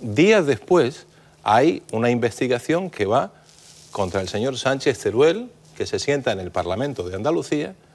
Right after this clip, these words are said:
por el caso Marismas, persona de confianza de la señora Díaz. ¿Y el señor Rivera qué tiene que decir de esto? Cuando en Murcia, por ejemplo,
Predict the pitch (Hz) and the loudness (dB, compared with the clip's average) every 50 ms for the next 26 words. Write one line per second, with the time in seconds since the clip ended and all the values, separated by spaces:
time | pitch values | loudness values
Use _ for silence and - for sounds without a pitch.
0 | _ _ _ - - 113 104 98 95 92 - 131 123 - 156 - - _ - 113 | _ _ _ -4 -2 0 2 0 0 0 -2 -2 -2 -2 -4 -4 -4 _ -8 -4
1 | 104 107 117 135 156 139 101 95 92 - - _ - 107 95 - 120 127 143 139 | 0 0 2 4 2 2 0 -2 -6 -8 -10 _ -6 -6 -4 -4 -2 -2 0 0
2 | 117 - 113 104 - 123 127 139 139 - 147 147 - - - - - - - _ | 0 0 -2 -4 -2 -4 -4 -4 -4 -4 -6 -6 -8 -12 -20 -20 -20 -20 -20 _
3 | _ _ - - 101 101 98 - 98 104 107 101 87 78 73 76 - - - - | _ _ -4 -2 0 0 0 -2 -4 -4 -2 -2 -2 -4 -6 -10 -12 -14 -18 -20
4 | _ _ _ _ _ _ - - _ _ _ _ - 104 90 82 - - 85 87 | _ _ _ _ _ _ -20 -20 _ _ _ _ -6 -6 -6 -6 -6 -6 -6 -6
5 | 80 85 87 87 95 120 127 - 117 - 117 104 101 92 90 90 92 90 - - | -4 -4 -2 -2 -2 -2 -2 -2 -2 -2 -2 -2 -2 -2 -2 -2 -2 -4 -6 -8
6 | 92 82 82 117 185 180 - - 87 - _ _ - - 107 101 101 98 107 98 | -8 -4 -4 -4 -6 -6 -6 -10 -10 -10 _ _ -2 2 2 2 2 0 -2 -2
7 | 92 98 110 151 190 170 - 147 120 98 - 104 95 95 - 143 160 160 - 131 | 0 0 0 0 -2 0 0 0 0 2 0 -2 -4 -2 -2 -2 -2 -2 -2 -2
8 | 110 - | -2 -2